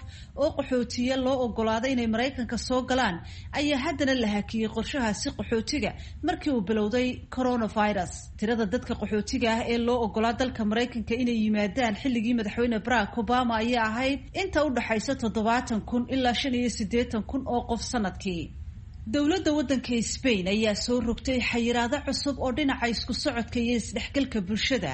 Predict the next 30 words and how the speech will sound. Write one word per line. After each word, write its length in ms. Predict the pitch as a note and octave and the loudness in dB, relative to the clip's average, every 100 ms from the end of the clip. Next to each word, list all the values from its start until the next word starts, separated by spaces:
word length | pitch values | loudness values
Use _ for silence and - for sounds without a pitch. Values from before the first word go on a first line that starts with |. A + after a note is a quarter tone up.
| - | -4
kadib 340 | - A#3 A#3 A3 | -2 -2 -2 -2
markii 300 | B3 - B3 | -2 -2 0
laga 220 | A3 B3 | 0 2
war 180 | B3 A#3 | 2 0
helay 240 | G#3+ A#3 B3 | 0 0 0
inay 160 | A#3+ | -2
kor 200 | - C#4 | 0 -2
u 80 | C4 | -2
soo 200 | - B3 | -2 -2
kacayaan 500 | A#3+ B3+ A#3 B3 A3+ | 0 0 2 2 0
tirada 300 | - B3 A3+ | 0 0 0
dadka 280 | G3+ B3 - | -2 -4 -2
laga 200 | A3 G#3 | 0 2
helaya 320 | A#3 A3 A3 A3 | 2 2 0 0
xanuunka 380 | A#3 A#3 G#3+ G3+ | 0 0 -2 -2
covid 320 | D#4 - D4+ | -4 -4 -6
sagaal 360 | - A3 A3 A3 | -2 2 2 2
iyo 140 | G#3+ | 0
toban. 280 | - F3+ D#3+ C#3 - - - - | -2 -2 -2 -6 -12 -14 -14 -10
Xayiraada 600 | - A3 A3+ A3 B3 A3 A#3 | -4 0 2 4 2 2 -2
cusub 300 | G#3 - A3+ | -2 -2 0
ayaa 280 | A#3 A#3 A3 | 2 2 2
ugu 160 | G#3 A3 | 2 2
horreyn 260 | G#3+ B3 | 2 0
saameynaysa 640 | B3+ A#3+ A3 A#3 A#3 G#3+ B3+ | 0 2 2 2 2 0 -2
magaalada 500 | A3 G#3+ A3+ A3+ A3+ | 0 2 2 2 0
caasimadda 600 | G3+ G#3 - A#3+ A#3 A#3 | 0 -2 -2 -2 0 0
ah 100 | A#3 B3+ | 0 0
ee 100 | B3 | 0
Madrid, 500 | C4 C4+ G3+ F3 | 2 2 0 -4